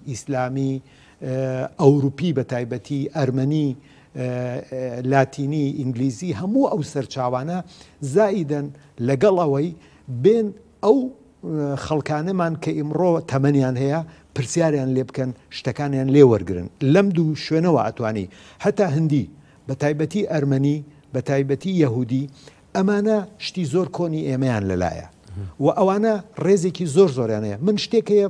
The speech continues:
باسێکم، ئێستا لێرەوە باسێکم، من خاڵێکم هەیە ئێستا لە چەمچەماڵەژی،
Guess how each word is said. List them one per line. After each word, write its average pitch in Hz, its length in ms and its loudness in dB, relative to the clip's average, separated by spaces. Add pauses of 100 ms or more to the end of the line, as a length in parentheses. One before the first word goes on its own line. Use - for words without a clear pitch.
باسێکم، 139 460 -2 (500)
ئێستا 131 280 -2
لێرەوە 143 360 2
باسێکم، 127 420 -4 (460)
من 185 100 -2 (100)
خاڵێکم 156 480 0
هەیە 120 160 -2
ئێستا 120 240 -6
لە 113 100 -4
چەمچەماڵەژی، 117 720 -6